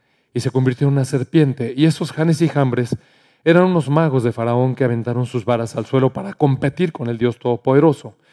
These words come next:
Las varas se convirtieron en se-, en serpientes. Pero la vara de Aarón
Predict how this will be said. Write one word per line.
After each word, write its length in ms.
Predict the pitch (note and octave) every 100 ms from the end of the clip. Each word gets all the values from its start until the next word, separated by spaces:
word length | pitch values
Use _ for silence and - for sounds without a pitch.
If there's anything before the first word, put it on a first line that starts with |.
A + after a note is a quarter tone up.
| _ _ _ -
Las 120 | A#2
varas 260 | B2+ C3
se 140 | A#2+ B2
convirtieron 640 | C3 B2 A#2+ G#2+ C#3+ C3+
en 80 | A2
se-, 160 | F2 - _
en 120 | B2
serpientes. 840 | A2+ A2+ G#2+ F#3+ C3 _ - - _ _ _ _ _ _ _ _ -
Pero 200 | F#3 E3+
la 80 |
vara 260 | C#3+ C#3+ C#3
de 140 | C3
Aarón 500 | A2 G#2 A2 F#2+ D#2